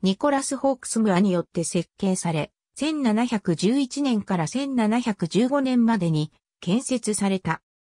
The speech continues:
この建物は当初オックスフォード大学出版局の印刷所だった。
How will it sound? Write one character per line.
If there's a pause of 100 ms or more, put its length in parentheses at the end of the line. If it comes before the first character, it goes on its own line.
(120)
こ
の
建
物
は
当
初
オ
ッ
ク
ス
フ
ォ
ー
ド
大
学
出
版
局
の (200)
印
刷
所
だ
っ
た。